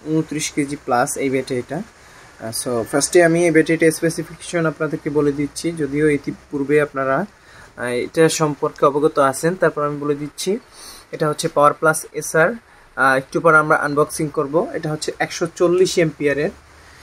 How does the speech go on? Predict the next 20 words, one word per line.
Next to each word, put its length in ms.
আহ, 240
তো 140
সাধারণত 440
এই 100
ব্যাটারিটা 460
ঊনত্রিশ 480
কেজি 320
প্লাস 440
ওয়েট 260
হয়ে 160
থাকে। 320
তো 200
এই 100
ব্যাটারিটা 540
আমাদের 260
কাছ 180
থেকে 160
নিলে 320
আপনারা 260
পাবেন 360